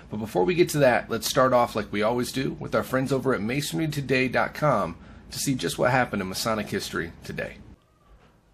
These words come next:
Today in Masonic history, Arthur Edward Waite is born in eighteen fifty-seven. Arthur Waite was an American-born British poet, writer, and occultist. He was born October second, eighteen fifty-seven in Brooklyn, New York.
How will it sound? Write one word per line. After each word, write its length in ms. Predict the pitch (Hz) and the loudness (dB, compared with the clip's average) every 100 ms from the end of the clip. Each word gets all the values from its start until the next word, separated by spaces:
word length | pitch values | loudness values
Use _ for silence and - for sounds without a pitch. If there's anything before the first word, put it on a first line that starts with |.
| - | -8
Today 220 | - 101 | 0 2
in 80 | 101 | 2
Masonic 360 | 104 113 107 107 | 2 2 2 2
history, 460 | 120 - 117 110 | 0 0 -2 0
Arthur 380 | - 139 - 143 | 2 2 2 0
Edward 340 | - 117 107 | 0 -2 -2
Waite 260 | 98 120 - | 0 -2 -2
is 120 | 95 | -8
born 260 | - 95 107 | -4 -2 0
in 100 | 110 | -2
eighteen 320 | 95 - 101 | -4 -6 -6
fifty-seven. 840 | - 87 - 95 - 107 90 73 - - - - _ _ | -4 -8 -6 -6 0 2 0 -6 -14 -20 -20 -20 _ _
Arthur 280 | - 92 90 | -2 -2 -2
Waite 260 | 90 98 - | 0 0 0
was 160 | 104 | -2
an 60 | 98 | -2
American-born 720 | 98 107 117 107 101 110 131 | 2 2 2 0 2 2 0
British 360 | - 107 98 - | 0 0 -2 -2
poet, 340 | - 123 147 - - | 2 2 0 -6 -4
writer, 400 | 98 95 101 110 - - | 2 2 2 -4 -8 -6
and 140 | 90 | -4
occultist. 600 | 92 110 107 87 - - - - - - _ - | -2 -4 -2 -4 -6 -12 -18 -20 -20 -20 _ 0
He 80 | |
was 140 | 131 110 | 2 2
born 240 | 139 156 | 4 6
October 480 | 135 123 - 120 113 | 6 4 0 0 0
second, 460 | - 131 117 117 - | 2 2 2 0 -4
eighteen 340 | 107 - 104 | -6 -2 -2
fifty-seven 680 | - 104 - 98 104 95 113 | 0 -2 -2 0 2 2 0
in 80 | 113 | -2
Brooklyn, 340 | 98 - 95 | -4 -4 -4
New 60 | 90 | -2
York. 340 | 90 98 - | -2 -2 -6